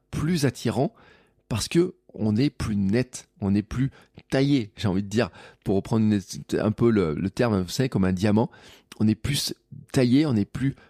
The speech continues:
brillant, nos, nos facettes sont plus, sont plus désirables en fait aussi parce que quelque part, on est plus clair, on est moins flou et on est beaucoup plus net dans ce que l'on veut, dans ce que l'on veut apporter. Et ça, c'est vraiment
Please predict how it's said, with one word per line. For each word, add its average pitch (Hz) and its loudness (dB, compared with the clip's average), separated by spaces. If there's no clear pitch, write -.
brillant, 139 0
nos, 107 2
nos 113 2
facettes 131 -2
sont 104 -4
plus, 120 -4
sont - -4
plus 110 -4
désirables 120 0
en 101 2
fait 101 -2
aussi 101 -4
parce - -4
que 110 0
quelque 113 -4
part, - -2
on 101 0
est 101 2
plus - -10
clair, 151 0
on 92 -4
est 92 0
moins 101 0
flou - -2
et 104 0
on 98 0
est 104 2
beaucoup 117 -8
plus 139 -6
net 104 0
dans 92 -4
ce - -10
que - -4
l'on 90 0
veut, 98 0
dans 92 -8
ce - -12
que 104 -2
l'on 92 0
veut 135 -2
apporter. - -6
Et 110 -4
ça, 147 0
c'est - -8
vraiment 110 0